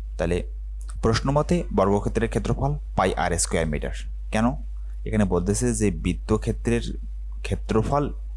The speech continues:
একটি বর্গক্ষেত্রের ক্ষেত্রফলের সমান, অর্থাৎ বৃত্তের ক্ষেত্রফল আর বর্গক্ষেত্রের ক্ষেত্রফল সমান। তো বৃত্তের ক্ষেত্রফল যেহেতু আমরা পাই আর স্কয়ার পাইলাম,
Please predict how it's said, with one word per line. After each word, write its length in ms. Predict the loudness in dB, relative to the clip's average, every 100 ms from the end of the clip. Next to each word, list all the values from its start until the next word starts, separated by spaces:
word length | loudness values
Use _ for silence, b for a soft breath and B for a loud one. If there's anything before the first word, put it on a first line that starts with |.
| -8 -4
একটি 220 | 0 2
বর্গক্ষেত্রের 840 | 4 4 4 2 0 -2 -2 -4
ক্ষেত্রফলের 540 | -2 -2 0 2 2 2
সমান, 300 | 0 0 0
অর্থাৎ 260 | 0 0
বৃত্তের 300 | 0 -2 -2
ক্ষেত্রফল 440 | -2 -2 -2 -2 0
আর 120 | 0
বর্গক্ষেত্রের 500 | 0 0 -2 -2 -2
ক্ষেত্রফল 340 | -2 0 0
সমান। 320 | 0 0 0 -2 B B B B -2
তো 80 | 0
বৃত্তের 400 | 2 0 2 0
ক্ষেত্রফল 560 | 0 0 0 2 0 -2 -6 -4 0
যেহেতু 320 | 2 4 2
আমরা 520 | 2 2 2 0 -6 -6
পাই 200 | 0 2
আর 220 | 2 2 0
স্কয়ার 300 | 0 0 0
পাইলাম, 340 | 0 0 0